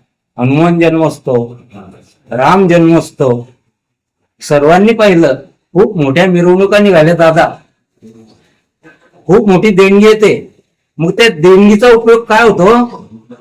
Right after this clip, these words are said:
मोठी मिरवणूक काढायची. अहो, एक एक लाखाचे डीजे सांगून त्यात आपलीच मुलं मस्त ढुंगणा आला होता आणि आपण त्याची गंमत पाहतो.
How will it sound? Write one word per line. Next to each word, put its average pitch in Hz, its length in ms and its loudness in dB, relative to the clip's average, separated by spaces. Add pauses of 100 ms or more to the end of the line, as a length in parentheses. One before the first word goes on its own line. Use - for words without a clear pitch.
(920)
मोठी 151 300 2
मिरवणूक 208 560 2
काढायची. 190 380 0 (340)
अहो, 196 220 2
एक 175 240 0
एक 233 200 2
लाखाचे 151 580 0
डीजे 170 420 0
सांगून 170 760 0 (440)
त्यात 208 200 0 (540)
आपलीच 254 520 -2
मुलं 247 340 2 (1300)
मस्त 185 320 -2
ढुंगणा 170 400 2
आला 165 240 2
होता 165 440 0 (240)
आणि 160 180 -4
आपण 180 320 -2
त्याची 185 220 -4
गंमत 156 360 0
पाहतो. 151 720 -2